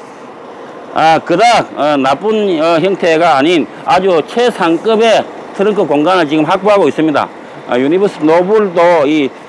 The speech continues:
트렁크 공간이 두 짝으로 되어 있으면서도 굉장히 넓기 때문에 여러분들, 어, 어, 승객들이 가지고 계신 소지품을 큰 캐리어, 골프백 실기에 아주 편하게 되어 있습니다.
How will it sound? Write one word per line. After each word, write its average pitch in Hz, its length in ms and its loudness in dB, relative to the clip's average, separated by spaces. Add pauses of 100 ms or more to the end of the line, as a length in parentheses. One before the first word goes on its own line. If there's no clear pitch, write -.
(120)
트렁크 254 320 0
공간이 180 680 2
두 143 160 -2 (120)
짝으로 240 320 0
되어 233 160 4
있으면서도 190 560 0
굉장히 220 400 0
넓기 240 420 0
때문에 160 640 2 (320)
여러분들, 220 600 2
어, 143 340 2 (280)
어, 127 240 2 (920)
승객들이 208 420 2
가지고 190 260 2
계신 156 460 2
소지품을 196 760 2 (380)
큰 285 280 0
캐리어, 220 520 2
골프백 202 640 -2 (560)
실기에 247 440 0
아주 277 360 2
편하게 220 360 0
되어 190 140 0
있습니다. 151 400 -2